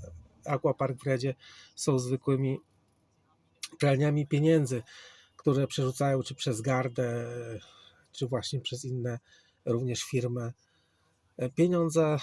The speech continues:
bezpośrednio do przestępców i pieniądze bezpośrednio z przestępstw i to największego kalibru. Więc jak widać, pomimo dowodów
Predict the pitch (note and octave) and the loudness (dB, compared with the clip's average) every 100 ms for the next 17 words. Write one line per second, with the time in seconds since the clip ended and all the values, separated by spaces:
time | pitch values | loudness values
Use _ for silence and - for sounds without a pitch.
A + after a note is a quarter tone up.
0 | - - - - - E3+ - F#3+ F#3+ F3+ | -4 -12 -14 -6 -2 -2 -2 -2 0 0
1 | - F3 - A#3 E3+ C3+ A#2+ C#3+ C#3+ D3 | 0 -2 2 2 2 -2 -2 -2 -2 -4
2 | - D3+ D3+ C#3+ D3 - - F3+ D#3+ C3 | -2 -2 0 -2 -4 -8 -2 0 2 0
3 | - C3+ A#2+ - C#3 C3 - E3 D3 D#3 | 0 0 0 0 -2 -2 -6 -8 -4 -2
4 | D3+ D3+ D#3 D#3+ E3 D#3 E3+ E3 - F#3 | 0 0 0 0 -2 2 2 2 0 0
5 | F3+ E3+ C3 G#2 _ _ _ _ _ _ | 2 0 0 -4 _ _ _ _ _ _
6 | _ _ _ _ _ _ - C3+ C#3+ E3 | _ _ _ _ _ _ -12 0 4 4
7 | D#3 - - _ _ _ _ _ _ _ | 4 -2 -8 _ _ _ _ _ _ _
8 | _ _ _ _ _ _ _ _ C#3 D3+ | _ _ _ _ _ _ _ _ 0 0
9 | D3 G3+ D3 A#2+ C#3+ - - _ _ _ | 2 0 2 2 0 -8 -20 _ _ _
10 | _ _ _ _ _ _ _ _ D#3+ E3+ | _ _ _ _ _ _ _ _ 4 6
11 | F#3 F3 D#3 E3 E3 F#3+ A#2 B2 D3 - | 6 4 4 4 4 2 2 0 -2 -8
12 | - | -20